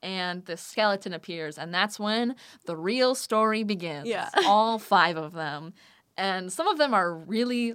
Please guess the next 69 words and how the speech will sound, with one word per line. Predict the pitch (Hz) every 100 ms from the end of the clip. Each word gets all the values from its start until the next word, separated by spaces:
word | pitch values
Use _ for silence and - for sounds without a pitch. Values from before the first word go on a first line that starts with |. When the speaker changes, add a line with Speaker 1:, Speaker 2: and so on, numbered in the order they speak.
| -
Speaker 1:
this | - 392
was | 622
a | 254
long, | 196 196 208
this | 285
is | 285
a |
two-hour | 214 - 320 285 262 240
movie. | 226 247
Not | 240 277
that | -
Speaker 2:
And | 453
Speaker 1:
it | 349
was | 247
Speaker 2:
it, | 214 220
no, | 302 349
it | 403 349
felt | - 233 240
long. | 202 180 180 180
It | 269 247
really, | 240 262 320
I | 247 254
was | 330
like, | 359 339
I | 302
couldn't | - 262 277 285
believe, | 262 220 202 -
'cause | 233
I | - 208
had | 226 277 -
the | 220
whole | 226 220
time, | 214 196 190 233 262 _ _ -
what | 208 196
I |
realized | 185 180 175 185
maybe | 175
ten | - 180
minutes | 180 180 185
in | 196
when | 190
I |
was | 180
looking | 185
at | 190
the |
cast, | 180 185 226
I | 214
was | 202
like, | 196 247
"Oh | 247
my | 262
God, | 226 214
I | 208
love | 220 269
Creepshow | - 247 - 220 202
two. | - 262 269 269 240 185 160 - - - -
I | 262
don't | 294 302
actually | 285 269 285
think | 269 269
I | 285
like | 311 339 -
Creepshow | 339 240 - 262 247
one." | 254 254
I | 302
was | 294 269
Speaker 1:
Yeah. | 285
Speaker 2:
really | 453